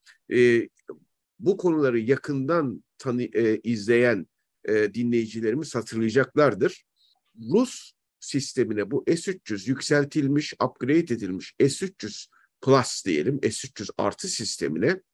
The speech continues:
denemek üzere İsrail uçakları ve Amerikan uçakları Girit'te çalışmalar yaptı. Sürekli yapıyor. Ve bunu F otuz beşlerle de yapıyorlar.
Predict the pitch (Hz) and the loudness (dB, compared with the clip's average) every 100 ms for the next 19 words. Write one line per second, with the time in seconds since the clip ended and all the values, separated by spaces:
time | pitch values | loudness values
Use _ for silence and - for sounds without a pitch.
0 | _ _ 107 117 143 185 - 110 101 87 | _ _ 0 2 4 2 -2 -6 -2 0
1 | 147 185 _ _ _ _ _ 117 110 - | 0 -2 _ _ _ _ _ -8 -6 -2
2 | 139 165 123 - - - 107 - 90 92 | 0 2 2 -2 -12 -8 -8 -6 -4 -2
3 | 190 - _ _ _ _ _ _ - 120 | -4 -8 _ _ _ _ _ _ 0 2
4 | 151 175 _ _ 113 113 120 120 175 135 | 2 -2 _ _ -4 0 0 0 -2 -2
5 | 117 - 92 90 180 185 _ _ _ _ | -4 -6 -2 0 0 -2 _ _ _ _
6 | 107 151 147 - - 190 196 _ - 107 | 0 2 2 0 0 -2 -4 _ -4 -2
7 | 107 101 110 170 151 - _ - - _ | -2 2 4 4 2 0 _ -20 -20 _
8 | _ _ _ - - 165 202 110 87 - | _ _ _ -8 2 2 2 0 -2 -2
9 | 62 - _ _ _ - - 123 143 208 | -12 -14 _ _ _ -14 -2 0 2 2
10 | - 139 160 147 156 156 135 170 208 151 | 2 0 -2 -8 -6 -6 -4 0 2 2
11 | 104 90 73 82 71 - - | 2 -2 -6 -8 -8 -10 -20